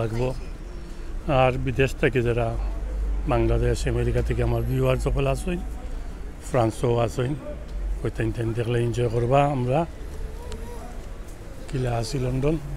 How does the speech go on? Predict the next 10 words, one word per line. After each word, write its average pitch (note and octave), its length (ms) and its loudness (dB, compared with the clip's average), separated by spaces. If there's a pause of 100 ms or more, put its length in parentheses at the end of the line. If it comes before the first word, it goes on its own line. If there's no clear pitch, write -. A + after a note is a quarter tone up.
(1120)
দেখবা। G#2+ 300 0 (1040)
হোয়াইটচ্যাপেল C#3+ 540 6
মার্কেট C3 300 4 (120)
আলহামদুলিল্লাহ A#2 680 0 (1120)
যেন B2+ 160 4 (1080)
লন্ডনের C3+ 480 2
বুকে A#2+ 260 0
ছোট্ট - 180 -2 (120)
একটা C3+ 220 0
বাংলাদেশ। A2+ 440 2